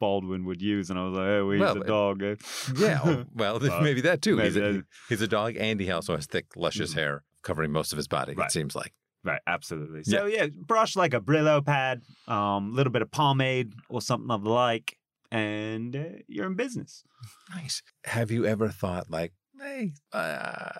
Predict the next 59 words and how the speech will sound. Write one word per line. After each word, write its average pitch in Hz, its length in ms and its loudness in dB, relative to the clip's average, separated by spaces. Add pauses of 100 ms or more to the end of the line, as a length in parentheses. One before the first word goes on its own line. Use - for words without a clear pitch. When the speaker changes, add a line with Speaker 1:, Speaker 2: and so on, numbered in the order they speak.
(160)
Speaker 2:
I - 320 -4
might 151 180 2
wanna 139 220 4
settle 113 240 0
down. 69 320 -2
I 76 80 -6
might 82 280 -2 (180)
Speaker 1:
Mm. 110 300 -4
Speaker 2:
have, 90 340 -4
wanna 90 160 -2
have 82 100 -2
a 82 60 -2
family. 71 460 -8
I - 40 -6
might 117 200 0
Speaker 1:
Mm-hmm. 90 80 -4
Speaker 2:
wanna" 76 480 -6 (500)
Speaker 1:
Not, 180 220 -4 (100)
not 175 200 -6
particularly. 202 720 -2 (280)
Yeah, 147 240 6
we're, - 320 4
we're 135 200 4 (160)
a - 60 -12
bit 185 220 4
of 190 100 6
loners, 135 800 4
we 87 140 -2
are, 69 260 -2 (380)
werewolves. 78 560 -8 (260)
Speaker 2:
Is 131 160 0
it, 117 360 -4
so 147 140 2
there's 131 200 0
not 151 180 2
much 143 200 2
of 127 100 2
a 123 320 4
community? 131 280 2
There's 101 140 0
not 95 120 0
a 82 40 -6
club? 110 380 0
There's 90 140 -6
not 92 120 0
a 82 40 -2
Speaker 1:
Right. 82 60 0
Speaker 2:
newsletter 107 600 2
or - 20 2
anything 113 280 0
like 120 100 4
Speaker 1:
That's 156 180 2
Speaker 2:
that? 123 100 2
Speaker 1:
it. 131 140 -10
That's 127 220 -2
one 156 160 4
of 156 80 4
the 170 60 4
misnomers, 147 800 2